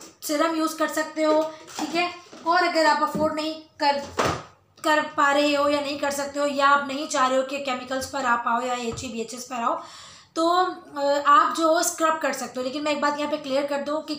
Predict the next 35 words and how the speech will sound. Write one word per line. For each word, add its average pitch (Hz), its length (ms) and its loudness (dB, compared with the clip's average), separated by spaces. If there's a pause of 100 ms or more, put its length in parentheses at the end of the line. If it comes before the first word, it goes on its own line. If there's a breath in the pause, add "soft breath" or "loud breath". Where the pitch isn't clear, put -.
chemicals 285 500 -2
जो 277 120 -4
होते 254 240 -2
हैं, 277 280 -6
कुछ 330 220 -6
chemicals 254 440 -6
हमारी 240 300 -4
skin 240 320 -12
के 233 160 -10
लिए 240 380 -4 (420 loud breath)
beneficial 311 680 0
होते 277 200 0
हैं, 330 140 -2
नुकसानदेह 269 560 0
नहीं 262 240 -8
होते 254 180 -6
हैं, 302 100 -4
बल्कि 262 180 -4
फ़ायदा 233 320 -2
ही 247 140 -4
पहुँचाते 233 480 -4
हैं, 269 60 -10
जैसे 247 200 -10
कि 277 120 -10 (120)
एएचए, 226 380 -6
बीएचएस, 226 560 -8 (360 loud breath)
ये 311 80 0
हमारे 277 320 4
skin 247 300 -8
को 302 180 -2
फ़ायदा 233 380 -2
ही 285 140 -4
पहुँचाते 240 540 -6
हैं, 240 320 -6
बल्कि 220 320 -2